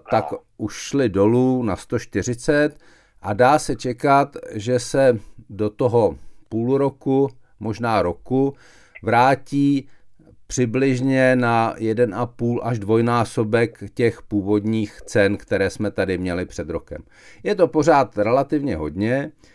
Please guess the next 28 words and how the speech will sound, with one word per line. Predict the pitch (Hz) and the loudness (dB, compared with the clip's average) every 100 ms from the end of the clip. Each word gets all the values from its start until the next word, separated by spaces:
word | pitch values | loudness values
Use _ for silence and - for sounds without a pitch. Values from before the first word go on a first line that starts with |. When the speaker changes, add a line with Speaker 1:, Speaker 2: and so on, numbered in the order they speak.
| _ - | _ -4
Speaker 1:
ale | 107 127 | 0 2
už | 127 - | 0 -4
to | 147 135 | 0 0
nejsou | 131 123 - 139 131 | 0 -2 -2 -2 -2
ty | 139 | -6
katastrofální | - - 123 - 123 120 117 113 120 131 | -4 -2 -2 0 0 0 2 0 0 -4
ceny, | 117 113 110 113 120 120 - - | -2 0 2 0 -2 -4 -10 -12
které | - - 113 113 110 | -8 0 4 4 4
vidíme | 107 104 107 107 | 0 0 -2 -2
teď. | - 71 - _ _ _ _ | -4 -8 -8 _ _ _ _
Takže | 104 104 151 | -8 -2 0
to, | 156 - | 0 0
co | 185 | 2
je | 185 175 | 4 4
tady | 165 156 170 165 - | 4 4 4 4 0
vlastně | 117 131 123 - 156 160 87 | -6 -4 -4 -6 -2 -2 -2
věc, | 120 131 135 | -4 -4 -4
která, | - 156 147 147 147 131 - | -8 -4 0 0 0 -2 -10
kterou | - 147 160 | -8 -2 0
řeší, | 131 143 - 156 156 156 | 2 -2 -2 -4 -4 -4
která | - 135 135 | -6 -2 -2
se | 156 131 | 0 -2
řeší | 127 - 143 | -4 -4 -4
i | 147 | -2
v | |
rámci | 127 120 135 - 156 147 | -2 -2 -4 -6 -2 -2
Evropské | - 117 135 - - | -4 -6 -8 -8 -8
unie, | 87 90 104 131 151 | -8 -8 -6 -6 -6